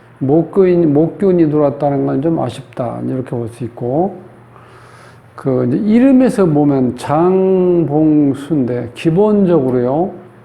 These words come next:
우리가 남자기 때문에 이제 선천수가, 어, 이게 홀수면은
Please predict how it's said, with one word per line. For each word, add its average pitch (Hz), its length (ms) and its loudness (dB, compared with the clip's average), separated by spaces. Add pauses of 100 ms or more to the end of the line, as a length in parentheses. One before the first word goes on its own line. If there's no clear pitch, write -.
(460)
우리가 165 160 4
남자기 180 600 2
때문에 131 600 0
이제 120 120 -8
선천수가, 165 880 0 (1160)
어, 131 340 0
이게 156 200 0
홀수면은 220 1300 2